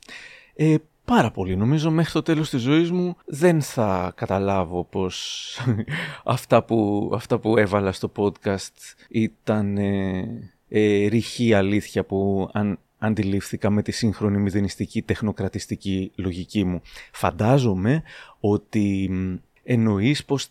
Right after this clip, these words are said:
απομυθοποίησα λίγο, έτσι, τον όλο μύθο που υπήρχε γύρω από τα ναρκωτικά και γύρω από το, ε,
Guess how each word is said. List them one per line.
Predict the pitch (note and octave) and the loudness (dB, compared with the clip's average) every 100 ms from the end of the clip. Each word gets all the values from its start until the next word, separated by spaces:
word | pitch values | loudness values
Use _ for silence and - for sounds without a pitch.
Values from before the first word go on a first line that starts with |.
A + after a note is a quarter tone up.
| - | -2
απομυθοποίησα | B2 B2+ A2 G#2+ - G#2 - D#3+ D#3 C3 A2+ | 2 4 2 2 0 0 0 0 0 -2 -2
λίγο, | G#2 G#2+ A#2+ F#2+ G2+ C3 - | 0 2 2 4 2 2 0
έτσι, | - A2+ - | -4 -4 -4
τον | A#2 A2 G#2 | -2 0 2
όλο | G#2+ A#2+ A#2+ | 2 4 4
μύθο | G#2+ B2 - A2 | 4 4 2 -2
που | G#2+ | 0
υπήρχε | A2 - A2+ G#2 - | 0 0 -2 -2 -2
γύρω | A2+ F#2+ G#2+ | -2 0 0
από | G#2+ | 2
τα | - | 2
ναρκωτικά | A2+ G#2+ A2+ A2+ - - A2+ A2 | 0 0 -2 -4 -10 -4 0 0
και | A2 A#2+ | 0 -4
γύρω | F#2+ G#2 A2 | -2 0 -2
από | - | -2
το, | A2+ G#2+ G#2+ - - - - - | -2 0 -2 -8 -20 -20 -20 -14
ε, | - | -10